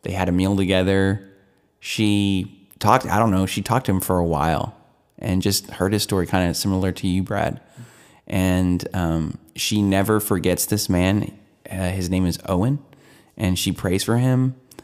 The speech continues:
um, still. And, um, it was just, you know, another way that she was being compassionate towards, uh, just strangers. She's, she's that way to a lot of people in our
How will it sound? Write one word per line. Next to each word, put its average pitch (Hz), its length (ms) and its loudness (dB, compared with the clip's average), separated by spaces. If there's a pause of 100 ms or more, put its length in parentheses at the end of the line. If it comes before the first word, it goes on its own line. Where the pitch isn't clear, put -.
(220)
um, 90 280 2
still. 104 720 0
And, 87 540 0 (520)
um, 92 320 0
it 95 60 -2
was 110 200 0
just, - 360 -2 (560)
you 107 140 0
know, 104 160 4
another 104 380 4
way 98 300 2
that 90 320 0
she 98 240 -2
was 90 380 2
being 95 300 -2
compassionate 90 720 -2 (920)
towards, 92 580 -2
uh, 80 340 -4
just - 320 -6
strangers. 101 840 -2 (140)
She's, - 500 -4 (400)
she's 107 220 0
that 101 200 4
way 98 380 4
to 95 240 -2
a 90 40 2
lot 85 180 2
of 95 100 -2
people 98 460 -2
in 92 160 0
our 90 340 2